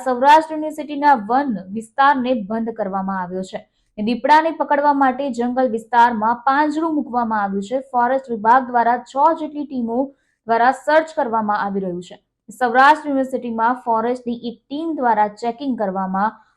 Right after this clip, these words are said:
આવ્યું હતું. જો કે ફોરેસ્ટ વિભાગ હજુ સુધી દીપડો નજરે જોયો નથી અને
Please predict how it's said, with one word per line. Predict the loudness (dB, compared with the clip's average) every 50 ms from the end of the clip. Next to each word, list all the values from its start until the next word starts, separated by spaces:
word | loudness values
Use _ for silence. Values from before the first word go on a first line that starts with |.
| _ _ 2
આવ્યું | 2 4 4 2 0 -2 -2 -2
હતું. | -4 -4 -6 -6
જો | -2 -2
કે | -2 -2 -2 0
ફોરેસ્ટ | 2 2 4 4 2 2 0 -2 -6
વિભાગ | -4 -2 2 4 4 4 4 2 -4 -8 -8 -4
હજુ | -4 -2 -2 -2 -4 -4
સુધી | -6 -6 -6 -6 -6 -6 -6
દીપડો | -8 -4 -4 -2 -2 -2
નજરે | -4 -6 -6 -6 -6 -6 -6 -6 -6
જોયો | -8 -10 -10 -10 -12
નથી | -12 -12 -12 -12 -12 -14 -14 _ _ _ _ _ _ -4
અને | -2 -2 0 0 0